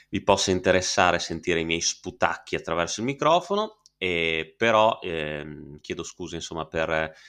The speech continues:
la tonalità, ehm, forse nasale che potrebbe avere la mia voce in questa puntata. Detto questo,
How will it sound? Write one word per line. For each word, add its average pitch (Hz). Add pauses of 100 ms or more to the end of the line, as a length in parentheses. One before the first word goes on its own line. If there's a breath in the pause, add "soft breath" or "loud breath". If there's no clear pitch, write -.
(180 loud breath)
la 87
tonalità, 87
ehm, -
forse 87
nasale 82
che 78
potrebbe 76
avere 78
la 78
mia 78
voce 78
in 78
questa -
puntata. - (600 loud breath)
Detto 156
questo, 180